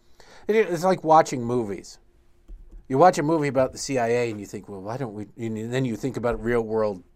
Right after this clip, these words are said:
implications of it and you go, "If, if Vladimir Putin's such a bad guy, why don't we, you know, I don't know, poison his coffee or something? We can take him out and nobody will ever know. We'll send in Jason Bourne.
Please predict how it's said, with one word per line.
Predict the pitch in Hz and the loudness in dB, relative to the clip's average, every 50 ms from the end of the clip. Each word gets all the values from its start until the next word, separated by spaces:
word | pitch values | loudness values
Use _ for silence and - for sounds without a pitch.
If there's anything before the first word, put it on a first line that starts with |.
| _ - | _ -10
implications | 127 113 - 110 - 127 113 113 - 113 98 | -10 -8 -8 -6 -4 -2 -2 -2 -2 -6 -6
of | 101 101 98 | -6 -6 -6
it | |
and | 98 101 | -6 -8
you | 98 95 | -8 -8
go, | 101 95 - - - - - - - - _ _ - | -8 -10 -10 -14 -20 -20 -20 -20 -20 -20 _ _ -10
"If, | 143 135 123 127 - | -8 -8 -8 -8 -8
if | 127 120 107 | -10 -8 -4
Vladimir | 120 127 143 165 156 147 139 131 127 | 0 0 2 2 2 -2 -4 -6 -6
Putin's | 135 131 - - 117 107 - - | -6 -6 -6 -6 -8 -10 -10 -10
such | 113 107 - | -10 -10 -10
a | 107 | -12
bad | 95 101 107 110 104 | -12 -10 -10 -10 -10
guy, | 113 120 | -10 -10
why | 107 110 120 | -8 -8 -8
don't | 135 143 127 | -8 -8 -8
we, | 120 113 110 | -8 -8 -10
you | 107 107 107 104 | -10 -10 -10 -10
know, | 101 95 92 - - - - _ _ - - - | -10 -10 -10 -12 -16 -20 -20 _ _ -20 -20 -14
I | - 123 | -8 -6
don't | 123 107 | -6 -6
know, | 95 98 | -6 -8
poison | 104 - - 110 113 123 117 110 | -10 -10 -6 -6 -6 -4 -6 -8
his | 104 98 - | -10 -10 -12
coffee | - - 107 110 127 127 - 104 | -10 -8 -8 -8 -6 -8 -8 -10
or | 95 87 | -10 -12
something? | - - 95 90 - 101 95 | -12 -14 -14 -14 -14 -14 -14
We | 104 110 | -14 -14
can | - - | -14 -12
take | - 131 123 - | -10 -10 -8 -6
him | 104 113 | -6 -4
out | 135 139 101 | -4 -4 -4
and | 98 | -6
nobody | 98 123 135 139 101 95 | -8 -8 -8 -8 -8 -6
will | 107 123 | -4 -4
ever | 104 98 95 | -4 -4 -4
know. | 104 147 156 95 | -4 -4 -4 -4
We'll | 87 110 | -4 -6
send | - - 165 151 151 | -6 -4 -4 -2 -2
in | 147 131 | -4 -2
Jason | 120 143 147 143 - 131 110 | -2 -2 -2 -2 -4 -6 -6
Bourne. | 131 175 180 107 85 | -4 -4 -4 -6 -6